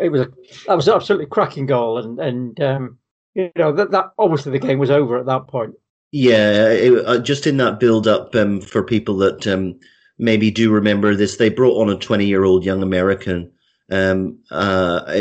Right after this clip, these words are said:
Speaker 2: he was, uh, robbed by Rodri, who fed Gundo,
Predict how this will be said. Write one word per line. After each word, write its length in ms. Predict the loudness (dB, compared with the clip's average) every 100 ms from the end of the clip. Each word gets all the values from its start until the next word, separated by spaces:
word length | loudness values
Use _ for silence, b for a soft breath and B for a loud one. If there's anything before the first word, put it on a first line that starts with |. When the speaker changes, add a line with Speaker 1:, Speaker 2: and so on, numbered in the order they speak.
| -2
Speaker 2:
he 280 | -4 0 0
was, 360 | 2 -2 -4 -8 -2
uh, 260 | 0 0 -2 -6
robbed 580 | 0 4 4 0 -6 -4
by 380 | 0 0 0 0
Rodri, 680 | -2 0 2 2 0 -2 -4 _ _ _
who 160 | 0 0
fed 400 | 2 2 2 2
Gundo, 600 | 2 2 4 4 2 0